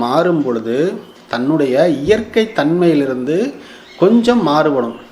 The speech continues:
நல்லவனாவே இருக்கான், அவனுக்கு சில சத்திய சோதனைகள் வரும் பொழுதோ, அல்லது அநீதிகள் நடக்கும் பொழுதோ, அவன் வீறு கொண்டு எழுவான் அல்லவா? அப்படி எழும் பொழுது சில பிரச்சனைகள் நடக்கும், பார்த்தீங்களா? அதெல்லாம் இந்த இயற்கை சுபர்கள்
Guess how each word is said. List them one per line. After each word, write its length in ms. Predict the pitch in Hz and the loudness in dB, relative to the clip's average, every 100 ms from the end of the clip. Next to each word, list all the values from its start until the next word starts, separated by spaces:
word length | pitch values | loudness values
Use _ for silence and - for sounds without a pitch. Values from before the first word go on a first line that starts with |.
| - - - - | -20 -20 -18 -12
நல்லவனாவே 760 | 107 139 160 160 156 151 180 220 175 | -4 0 2 2 0 2 2 2 0
இருக்கான், 380 | 180 - 185 190 - - - - | -2 -2 -2 -2 -8 -20 -14 -4
அவனுக்கு 500 | 127 208 226 - 247 247 - | 0 2 0 -2 -6 -6 0
சில 200 | 185 160 | 0 2
சத்திய 400 | 147 - - 226 | -2 -4 0 0
சோதனைகள் 580 | 220 165 185 190 180 170 131 | 0 0 2 4 4 2 0
வரும் 200 | 147 143 | 0 0
பொழுதோ, 280 | 123 123 120 - - - | 0 0 -2 -4 -20 -18
அல்லது 360 | 110 139 151 160 185 | -4 -2 0 0 -2
அநீதிகள் 580 | 120 196 226 220 196 151 | -2 0 0 2 2 2
நடக்கும் 320 | 143 - 143 | -2 -4 -4
பொழுதோ, 280 | 120 120 123 - - - - | -4 -2 -4 -4 -18 -20 -18
அவன் 220 | - 120 127 | -8 -6 0
வீறு 160 | 165 165 | 2 4
கொண்டு 200 | 180 170 | 2 2
எழுவான் 360 | 151 165 160 143 | 2 2 0 0
அல்லவா? 280 | 139 143 151 - - - | 0 0 0 -4 -18 -14
அப்படி 260 | - 117 123 156 | -10 -6 -2 0
எழும் 240 | 147 214 185 | 2 0 0
பொழுது 300 | 156 143 190 120 - - - - - - | 0 2 2 2 -6 -16 -20 -20 -6 2
சில 140 | 202 190 175 160 147 135 - | 4 6 6 4 4 0 -2
பிரச்சனைகள் 440 | 170 196 190 170 | 0 2 4 4
நடக்கும், 240 | 156 156 147 | 2 0 -2
பார்த்தீங்களா? 340 | 139 139 160 170 - - | -2 0 2 0 -8 -10
அதெல்லாம் 380 | 139 147 156 202 | -2 0 2 0
இந்த 120 | 175 147 | 0 0
இயற்கை 280 | 160 156 156 | -2 -2 -6
சுபர்கள் 480 | 147 131 135 156 | -4 -8 -4 -2